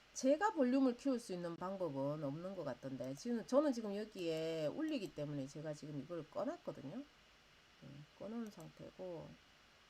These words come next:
마이크 볼륨을 키울 수 있는 방법이 뭐가 있는지 이건 잘 모르겠어요. 네, 그냥 끄고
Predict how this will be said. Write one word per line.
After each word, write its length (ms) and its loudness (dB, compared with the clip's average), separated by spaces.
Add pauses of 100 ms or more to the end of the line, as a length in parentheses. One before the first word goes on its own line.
(400)
마이크 600 -4
볼륨을 840 0
키울 280 -6
수 140 -10
있는 260 -6
방법이 540 -10
뭐가 260 -6
있는지 360 -6
이건 240 -4
잘 180 -6 (280)
모르겠어요. 840 -10 (2000)
네, 80 -16 (480)
그냥 440 -8 (420)
끄고 300 -2